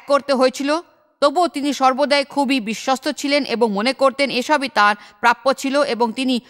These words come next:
সর্বদাই তার চারপাশের সবাইকে ভালোবাসতেন ও সাহায্য করতেন। প্রভুর প্রতি তার বিশ্বাস অটুট ছিল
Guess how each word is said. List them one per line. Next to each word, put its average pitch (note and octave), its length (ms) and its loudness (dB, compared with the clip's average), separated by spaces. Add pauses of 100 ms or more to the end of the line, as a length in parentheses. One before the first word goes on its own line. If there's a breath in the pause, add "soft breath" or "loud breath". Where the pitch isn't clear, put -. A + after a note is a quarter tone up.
(200 soft breath)
সর্বদাই C#4 600 0 (340 soft breath)
তার B3 300 4
চারপাশের C4+ 460 -2
সবাইকে B3 540 -2 (300 soft breath)
ভালোবাসতেন C4+ 680 2
ও A#3+ 160 -2
সাহায্য A3+ 400 0
করতেন। A3 360 -2 (260 soft breath)
প্রভুর C4+ 300 2
প্রতি A3 460 -2
তার G#3+ 180 2
বিশ্বাস A#3+ 480 0
অটুট C#4+ 400 -2
ছিল G3+ 300 -2